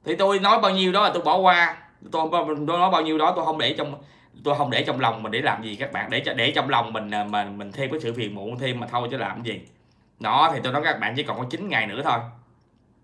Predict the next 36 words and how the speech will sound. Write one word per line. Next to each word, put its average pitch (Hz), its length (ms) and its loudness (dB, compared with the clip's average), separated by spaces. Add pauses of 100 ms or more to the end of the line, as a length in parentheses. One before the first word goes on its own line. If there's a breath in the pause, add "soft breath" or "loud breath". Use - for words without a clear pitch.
(920 loud breath)
Còn 120 200 -4
chín 226 200 2
ngày 139 180 2
nữa 139 180 0
thôi 147 200 4
bà 120 120 2
Hằng 113 260 -4
sẽ 110 460 0 (360)
có 165 320 4
ba 135 340 8
vấn 151 160 -4
đề 107 140 -2
chính. 139 320 -8 (920)
Thứ 175 80 -2
nhất 220 220 4 (460)
là 113 220 4
bà 113 140 2
Hằng 117 260 -2
sẽ 139 100 -8
bị 113 120 -4
khởi 117 180 -6
tố 156 180 -2
ra 156 80 -2
tòa. 95 280 -2 (960)
Thứ 160 180 -2
hai, 143 380 4 (220)
bà 107 140 -2
Hằng 110 240 -2
sẽ 113 140 -6
trả 120 260 2
hồ 117 160 0
sơ 131 220 -2
điều 113 140 -6
tra 123 160 -2
lại. 107 240 -2 (260)
<laughs> - 200 -14